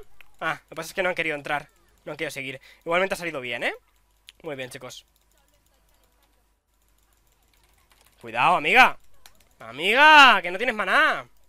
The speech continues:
<laughs> Y mientras nuestro caen por el lateral. Mm. Teníamos de pusear. Ojito, eh, amigo. Uh, amigo. Bueno, eso ha sido un poco raro, la verdad. Lo que pasa es que aquí seguir también es un poco troll, ¿eh?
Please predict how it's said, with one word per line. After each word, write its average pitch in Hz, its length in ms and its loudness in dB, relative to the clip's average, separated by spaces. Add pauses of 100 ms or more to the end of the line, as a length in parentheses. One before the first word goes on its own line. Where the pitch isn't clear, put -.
(280)
<laughs> - 260 -14
Y 170 120 -10
mientras 214 280 -6
nuestro 196 440 -2
caen 170 220 -2
por 202 140 -2
el 180 80 -6
lateral. 147 380 -4 (2250)
Mm. 202 480 -16 (1500)
Teníamos 104 300 -20
de 110 80 -18
pusear. 208 520 -2 (380)
Ojito, - 340 -12
eh, 143 60 -8
amigo. 165 360 -8
Uh, 202 180 -12
amigo. 220 420 -6 (1300)
Bueno, - 160 -20 (160)
eso 127 120 -20
ha - 20 -18
sido 156 140 -10
un 151 40 -14
poco 143 220 -10
raro, 147 280 0
la 160 100 -2
verdad. 139 360 -6
Lo - 440 -20
que - 80 -20
pasa 151 140 -14
es 170 80 -16
que 208 100 0
aquí 185 420 0
seguir 180 360 -10
también 175 240 -8
es 185 100 -10
un 180 80 -12
poco 127 180 -16
troll, 185 220 -18
¿eh? 339 120 -12